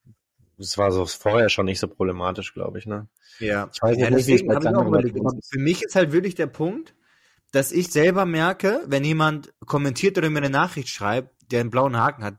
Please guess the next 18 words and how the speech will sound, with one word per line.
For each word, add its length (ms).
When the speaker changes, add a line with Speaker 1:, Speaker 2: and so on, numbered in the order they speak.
Speaker 2:
klicke 220
ich 60
da 80
eher 200
drauf, 280
als 180
wenn 120
es 120
jemand 220
ist, 140
der 80
nichts 260
hat. 160
Und 300
Speaker 1:
Das 120
stimmt, 340
Speaker 2:
bis, 160
Speaker 1:
ja. 240